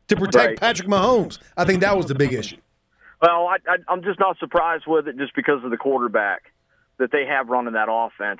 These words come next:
Speaker 2: It's like having a sports car that you never drive. Just go ahead and get rid of it.
Speaker 1: <laughs>
Speaker 2: It's costing you a ton of money. So if Orlando Brown's not really helping out that offense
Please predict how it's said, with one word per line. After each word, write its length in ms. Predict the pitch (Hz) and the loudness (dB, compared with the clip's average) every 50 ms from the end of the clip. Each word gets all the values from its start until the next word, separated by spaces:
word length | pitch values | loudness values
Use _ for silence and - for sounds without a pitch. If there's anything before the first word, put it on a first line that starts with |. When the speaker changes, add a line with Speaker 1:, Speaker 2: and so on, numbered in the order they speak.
| - - | -12 -8
Speaker 2:
It's 100 | - 127 | -2 0
like 160 | 127 120 - | 0 0 0
having 240 | 131 127 123 123 117 | -2 -2 -2 -4 -8
a 40 | |
sports 360 | - - - 131 127 127 120 - - | -10 -8 -4 -2 -2 -2 -2 -4 -2
car 200 | - 120 123 120 107 | 0 0 0 0 -2
that 80 | 92 92 | -6 -8
you 120 | 107 110 | -4 -2
never 260 | 117 123 123 120 127 113 | 0 0 0 0 -2 -4
drive. 500 | 104 117 117 117 117 117 117 117 113 - | -2 0 0 0 2 0 -2 -4 -6 -8
Just 180 | 160 156 - | -10 -6 -2
go 100 | - 139 | -2 0
ahead 120 | 135 139 127 | 0 0 -4
and 60 | 117 113 | -4 -4
get 120 | 104 - | -2 0
rid 120 | - 117 113 | 0 2 2
of 180 | 113 110 110 | 2 2 2
it. 100 | 117 107 - | 0 -2 -4
Speaker 1:
<laughs> 80 | - 120 - - | -4 -6 -6 -8
Speaker 2:
It's 0 | 185 - - _ - 151 | -10 -12 -12 _ -6 0
costing 440 | - 180 190 202 208 - - 196 190 | 2 4 4 4 0 -2 -4 -6 -2
you 140 | 180 165 143 | -2 0 -2
a 40 | - | -2
ton 260 | - - 208 233 240 | -2 -2 -2 -2 0
of 60 | 220 | 0
money. 440 | 190 185 185 185 190 190 190 190 185 - - - - - - - - - | 0 -2 -2 -2 -6 -8 -8 -10 -12 -16 -20 -20 -20 -20 -20 -8 0 2
So 240 | 175 165 156 151 | 2 2 2 0
if 100 | 131 - | -2 -2
Orlando 480 | 180 196 185 185 175 175 170 170 156 143 | -2 0 2 0 0 -2 -2 -2 -2 0
Brown's 360 | 123 131 135 135 135 131 - - | 2 2 0 2 0 -2 -2 0
not 160 | 131 123 107 | -2 0 0
really 220 | 131 135 131 120 110 | 0 0 0 2 2
helping 300 | 127 131 123 - 127 120 | 0 0 -2 -2 -2 -2
out 120 | 117 - | -2 0
that 120 | 117 110 117 | 0 0 0
offense 400 | 123 135 143 - - 123 117 110 | 0 -2 -2 -4 -4 -6 -6 -6